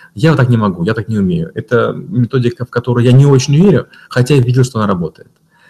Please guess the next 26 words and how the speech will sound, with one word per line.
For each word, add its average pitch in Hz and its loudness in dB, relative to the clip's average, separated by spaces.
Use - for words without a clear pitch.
А, 98 -2
если 131 0
мы 127 2
говорим 120 0
про 120 -4
процессника, 127 -2
это 139 -2
наиболее 120 2
скучные 101 -6
лидеры. 85 -8
Это 131 -4
лидеры, 165 2
которые 127 0
сразу 135 0
же 117 -2
начинают 117 -4
с - -10
места 120 0
в - -8
карьер. 95 -6
Мы 127 2
начинаем 120 2
делать 95 -4
первое, 123 0
второе, 117 0
третье. 123 -4